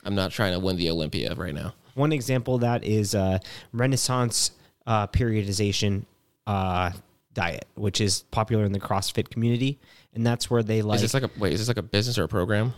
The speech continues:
Speaker 2: It's like a, it's a carb cycling program that
Speaker 1: Oh,
Speaker 2: a lot
Speaker 1: okay.
Speaker 2: of
Speaker 1: I've never heard of
Speaker 2: CrossFitters
Speaker 1: this
Speaker 2: do.
Speaker 1: before. Okay.
Speaker 2: It's, like, where they structure their carb intake around their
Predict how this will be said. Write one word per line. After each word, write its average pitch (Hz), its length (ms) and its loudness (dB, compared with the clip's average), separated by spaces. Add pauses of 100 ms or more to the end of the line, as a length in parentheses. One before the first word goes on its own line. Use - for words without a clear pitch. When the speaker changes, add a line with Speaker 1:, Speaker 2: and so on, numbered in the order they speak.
(160)
Speaker 2:
It's 143 220 0
like 131 160 0
a, 113 420 0
it's - 260 -2
a 127 40 -2
carb 131 240 2
cycling 113 380 0
program 104 420 2
that 101 160 4
Speaker 1:
Oh, 95 40 2
Speaker 2:
a - 20 0
lot 104 140 0
Speaker 1:
okay. 82 120 -2
Speaker 2:
of 107 60 0
Speaker 1:
I've 107 80 0
never 107 160 2
heard 98 120 2
of - 0 -
Speaker 2:
CrossFitters 92 40 2
Speaker 1:
this 90 80 0
Speaker 2:
do. 117 80 0
Speaker 1:
before. 82 260 -2
Okay. - 180 -6 (100)
Speaker 2:
It's, 131 180 0
like, 131 180 0
where 131 140 2
they 120 320 2 (720)
structure 156 640 2
their 131 240 0
carb 120 500 0 (100)
intake 123 480 2
around 113 380 0
their 107 420 2